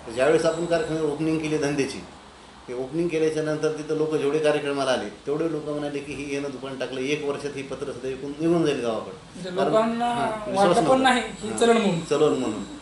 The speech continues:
Speaker 1: पण माझ्या एक मनात होतं की लोक असे का बोलतील, मी शंभर टक्के ह्या एरियात सध्या सक्सेस करू शकतो,
Speaker 2: येस, येस.
Speaker 1: माझ्यात तेवढी ताकद आहे.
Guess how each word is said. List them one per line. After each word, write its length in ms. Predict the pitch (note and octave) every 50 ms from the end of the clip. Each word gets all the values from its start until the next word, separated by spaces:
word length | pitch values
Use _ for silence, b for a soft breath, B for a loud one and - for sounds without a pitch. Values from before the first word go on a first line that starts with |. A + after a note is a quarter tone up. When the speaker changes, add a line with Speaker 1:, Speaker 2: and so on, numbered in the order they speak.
| - - -
Speaker 1:
पण 100 | C#3+ C#3+
माझ्या 340 | C3 C3 D3 E3 F3 G3+
एक 80 | G3+ G3
मनात 240 | F#3 F3+ F3+ E3+ D3
होतं 140 | D3+ E3 E3
की 80 | D#3+
लोक 140 | E3 D#3+ D#3+
असे 180 | D#3+ D3 - D#3+
का 140 | D3+ D#3
बोलतील, 260 | D3+ D3 D3+ D3 D3+ C#3+
मी 120 | C#3+ C#3+
शंभर 260 | - D#3 D#3+ E3 E3
टक्के 280 | D#3+ D#3 D#3 D3+ D#3 D3+
ह्या 160 | B2 D3 D#3
एरियात 280 | D#3+ D#3+ D#3 E3 E3 D#3
सध्या 240 | - D3+ D3 D#3
सक्सेस 340 | C#3+ - D3 - - C3+ -
करू 160 | - G3 G3
शकतो, 300 | F#3+ F3+ E3+ D3 - -
Speaker 2:
येस, 60 | C#3 -
येस. 340 | - - - - - -
Speaker 1:
माझ्यात 240 | A#2+ B2+ C3+ D3 C#3+
तेवढी 220 | - D#3 D3+ D3+ D3+
ताकद 380 | D3+ D#3 D#3+ D#3 D#3+ D#3 D3+
आहे. 120 | C3 A2